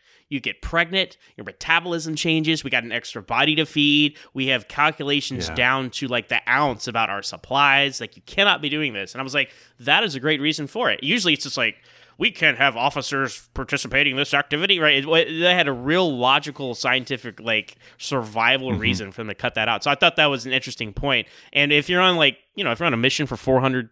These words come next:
Speaker 1: days and you think the world's over, I'm like, "That's, that's what's gonna happen. This is people, right?" So anyway, I just
Speaker 2: Mm-hmm.
Speaker 1: wanted to make a note of that. I thought that was a good, clever point. Um, uh, so yeah, I really did like this one. I,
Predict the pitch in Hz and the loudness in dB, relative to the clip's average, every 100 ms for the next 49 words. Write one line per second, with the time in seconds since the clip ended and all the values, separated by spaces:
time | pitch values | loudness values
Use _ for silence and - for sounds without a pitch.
0 | _ 117 127 127 113 113 127 113 110 127 | _ 2 2 0 -6 -6 -6 -6 -6 -2
1 | 131 117 113 131 165 127 107 120 - - | -2 -2 -2 -2 -4 -4 -4 -6 -6 -8
2 | - 294 254 214 247 - - 208 - 147 | -6 -6 -2 -2 -2 -2 -6 -6 -8 -8
3 | - 214 - 87 104 147 160 269 190 110 | -4 -6 -4 -6 -6 -6 2 2 2 -2
4 | 92 _ - - 156 170 196 180 165 143 | -8 _ -10 -2 -2 2 2 4 2 2
5 | 147 127 113 113 135 131 120 117 113 - | 2 2 2 2 0 0 -2 -4 -6 -6
6 | 104 101 113 98 _ - - 151 147 113 | -8 -8 -12 -12 _ -16 0 4 4 0
7 | 98 _ _ _ _ _ _ - 156 175 | -10 _ _ _ _ _ _ -4 4 4
8 | 170 190 208 165 151 190 220 202 185 180 | 4 2 4 4 4 2 0 2 4 2
9 | 196 - 214 196 | -2 -2 -2 0